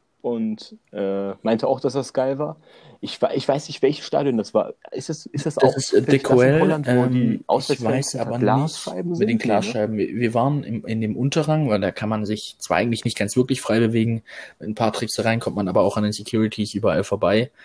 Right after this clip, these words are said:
Speaker 2: ähm, und kann sich quasi eigentlich frei bewegen. Und da waren wir dann unterm Gästeblock geschwind für eine kurze Zeit. Ob da aber Glasscheiben davor waren, kann ich dir grad nicht sagen.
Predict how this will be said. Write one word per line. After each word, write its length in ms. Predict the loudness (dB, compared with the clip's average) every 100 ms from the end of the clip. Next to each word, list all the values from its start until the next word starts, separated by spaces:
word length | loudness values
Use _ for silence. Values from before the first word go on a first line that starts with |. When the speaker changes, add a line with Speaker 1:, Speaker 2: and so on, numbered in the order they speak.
| -20 -20 -20 _ _
Speaker 2:
ähm, 260 | -4 -2 -2
und 120 | -6
kann 120 | -8 -8
sich 160 | -10
quasi 400 | -6 -4 -2 -2
eigentlich 380 | -2 -2 -2 -4
frei 220 | 0 0
bewegen. 520 | 2 2 0 0 -2 -6 -20 -20 -10
Und 80 | -2
da 100 | 0
waren 160 | 2 2
wir 80 |
dann 120 | 0 2
unterm 400 | 0 2 0 0
Gästeblock 560 | -2 -2 -6 -4 -4
geschwind 320 | -2 0 0
für 100 | 0
eine 100 | -2
kurze 280 | 0 -2 -2
Zeit. 220 | -2 -2
Ob 100 | -2
da 80 | -2
aber 140 | -2 -2
Glasscheiben 540 | -4 -6 -4 -2 -2
davor 320 | -6 -8 -8
waren, 260 | -8 -10 -12
kann 160 | -10 -10
ich 100 | -6
dir 120 | -8
grad 220 | -4 -4
nicht 180 | -4 -4
sagen. 400 | 0 0 -2 -6